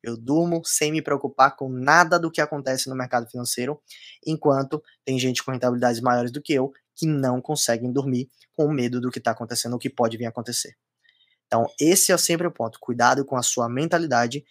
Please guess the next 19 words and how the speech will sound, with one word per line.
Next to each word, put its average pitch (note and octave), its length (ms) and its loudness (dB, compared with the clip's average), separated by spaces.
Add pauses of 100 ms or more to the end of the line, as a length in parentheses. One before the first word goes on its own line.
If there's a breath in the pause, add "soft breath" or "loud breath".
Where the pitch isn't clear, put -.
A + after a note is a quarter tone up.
(280 soft breath)
e C#3 60 -2
não C#3 200 4
se - 160 0
mede C3 320 0
inve-, B2 280 -6
investimento B2 580 -2
por C#3 100 -2
retorno, C3+ 640 2 (540)
e D3 80 0
sim C3 320 2 (300)
por B2+ 300 0 (120)
quanto F3+ 540 2
ele C#3 180 0
está A#2+ 320 4
adequado B2 680 4 (220 soft breath)
àquilo B2+ 400 2
que B2+ 100 -2
você B2+ 220 0
espera B2 480 2